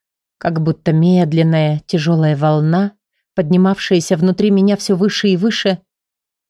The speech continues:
вдруг стала невероятно огромной, подхватила меня, закружила и выбросила на берег, раздавленную, опустошённую, но невероятно счастливую. Уже сквозь сон я почувствовала,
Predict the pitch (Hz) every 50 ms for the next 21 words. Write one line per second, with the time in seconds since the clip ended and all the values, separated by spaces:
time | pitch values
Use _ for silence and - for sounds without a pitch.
0 | _ - 190 165 165 147 - - 165 - - - - - 196 185 180 175 175 170
1 | 170 156 170 170 170 175 185 190 185 185 - 180 175 175 175 165 180 196 196 185
2 | 170 160 156 156 151 - - - _ _ _ _ _ - 208 - - - - -
3 | 220 - - 294 294 277 269 254 247 247 247 247 254 247 233 220 - _ - -
4 | 175 185 185 - 185 190 180 165 185 226 220 208 208 202 190 185 _ _ _ _
5 | _ _ _ _ _ _ _ _ _ _ _ _ _ - 285 294 285 247 220 254
6 | 262 233 190 208 202 180 - - 202 180 180 175 175 180 175 165 156 175 165 156
7 | 156 151 139 _ - - - - _ - - 175 170 175 165 170 175 214 233 240
8 | 226 220 214 214 208 202 202 196 190 185 180 _ _ _ - 247 233 - 214 208
9 | - - - - 214 - - - - 254 254 240 240 226 220 226 220 220 208 202
10 | _ _ _ _ _ _ _ _ _ _ _ - - 262 262 240 208 185 165 180
11 | 170 170 160 160 156 151 151 _ - 160 143 - - - 165 156 - - 180 160
12 | 160 160 151 151 151 151 147 151 - _ _ _ _ _ _ _ _ _ _ _
13 | _ _ _ _ _ - 262 240 294 285 - - - 285 277 - - - 320 302
14 | 269 190 160 147 - 170 156 - - - 208 - - - 214 196 175 190 180 180
15 | 175